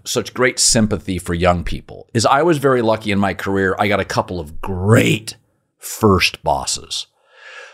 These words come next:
Let me make mistakes. Let me grow." Jared Goff was a bust with Fisher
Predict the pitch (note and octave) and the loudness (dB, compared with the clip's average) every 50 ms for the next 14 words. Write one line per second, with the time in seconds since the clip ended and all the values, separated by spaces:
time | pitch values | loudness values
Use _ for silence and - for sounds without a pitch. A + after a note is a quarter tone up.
0 | _ - - A2 A2+ A2 A#2 A2 G#2+ G#2 G2 - F2+ F2 - - - C#3+ C#3 C3 | _ -2 0 0 2 2 2 2 2 0 0 -2 -4 -2 -2 0 2 2 2 2
1 | A#2+ - - - - - G2+ G2+ - G2 G2 F2 D2 - G2 F#2+ E2+ C#2+ B1 - | 2 0 -4 -6 -4 0 0 0 0 0 -4 -4 -4 -4 -4 -4 -4 -4 -8 -12
2 | _ - - - - _ _ - G2+ - - D#3+ F#3+ G#3+ A3 G#3 E3 D#3 F3+ D#3+ | _ -18 -20 -20 -20 _ _ -8 -2 2 2 4 4 4 2 0 0 0 0 0
3 | A#2+ D#2+ - - - - - _ _ _ _ _ - - - - - - - - | 0 -2 -4 -12 -16 -20 -20 _ _ _ _ _ 0 0 0 0 0 -6 -14 -20
4 | _ _ _ - A2+ A2 A#2 G#2 G2 F2+ E2 - _ - C3 C#3+ C#3+ - - C3+ | _ _ _ 2 2 4 4 4 2 0 -4 -8 _ 0 2 4 6 6 4 4
5 | C#3+ - - - A#2 G#2 - - G2 F#2+ F#2+ F#2 | 2 -2 0 0 0 0 0 0 -2 -2 -4 -6